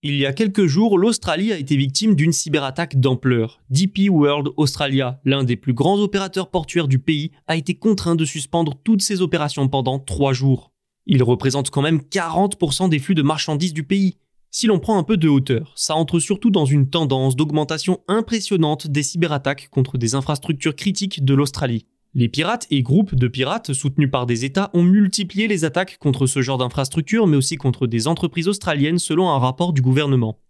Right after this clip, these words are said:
Dans ce rapport, on apprend aussi que le nouvel accord de défense avec la Grande-Bretagne et les États-Unis est probablement au centre de cette augmentation des attaques.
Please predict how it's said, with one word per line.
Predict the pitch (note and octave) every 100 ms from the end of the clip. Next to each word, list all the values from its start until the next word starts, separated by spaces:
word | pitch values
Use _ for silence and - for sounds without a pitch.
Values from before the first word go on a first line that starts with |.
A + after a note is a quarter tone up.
| _ _ -
Dans | C3+ G#3
ce | A3+
rapport, | F#3 C#3+ G#3+ G#3+ E3+
on | E3
apprend | D#3+ - F#3
aussi | C#3+ G#3
que | E3+
le | C3 A#2
nouvel | B2 D3 D#3
accord | C#3+ F3+
de | C3+
défense | C3 C#3+ G#3 F#3+
avec | C#3+ B2+
la | C3
Grande-Bretagne | B2 B2+ C#3 C#3+ C#3+ D#3+ C#3
et |
les | B2 A#2
États-Unis | B2+ D3+ D3 F3+ A3
est | F3
probablement | - F#3 F#3 E3 E3+ F3+ G3+ E3+
au | F3
centre | - G#3 G#3+ -
de | D3+
cette | C#3+ C3+
augmentation | D#3 D3 C3+ C#3 D3+
des | C3+ C3
attaques. | C3 C3 -